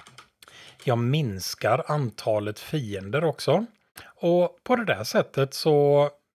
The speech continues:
borde det där funka ganska väl faktiskt.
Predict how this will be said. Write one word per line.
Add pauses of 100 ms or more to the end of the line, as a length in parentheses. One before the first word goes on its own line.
(120)
borde
det
där
funka
ganska
väl
faktiskt.